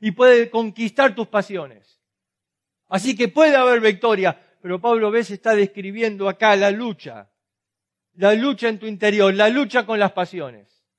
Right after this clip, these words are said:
Ahora vamos a ver entonces dos partes en esta mañana. En primer lugar, ¿cuál es la estrategia del enemigo?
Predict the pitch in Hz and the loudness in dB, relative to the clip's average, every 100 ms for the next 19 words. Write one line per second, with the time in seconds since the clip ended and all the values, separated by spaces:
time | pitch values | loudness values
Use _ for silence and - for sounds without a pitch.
0 | _ _ _ - 226 233 262 277 247 240 | _ _ _ -2 0 4 4 2 0 0
1 | 240 226 214 202 165 185 180 _ _ _ | 0 -2 -2 -4 -4 -8 -8 _ _ _
2 | _ 170 240 233 240 220 202 196 190 190 | _ -2 0 2 2 0 -4 -8 -10 -8
3 | 180 165 143 117 120 151 208 233 214 208 | -10 -10 -14 -16 -16 -8 -2 0 0 2
4 | 226 220 - _ _ _ _ - 233 254 | 2 2 -4 _ _ _ _ -2 2 4
5 | 240 214 214 208 190 175 - 240 233 214 | 2 2 0 0 -2 -2 0 -2 -2 -2
6 | 202 185 180 170 165 127 113 95 | 0 0 -4 -8 -14 -16 -20 -20